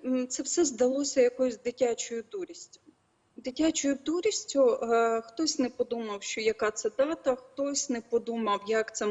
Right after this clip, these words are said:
яке це враження може справити на людей,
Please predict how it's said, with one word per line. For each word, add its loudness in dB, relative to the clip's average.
яке 2
це -2
враження 0
може -6
справити -2
на -2
людей, 0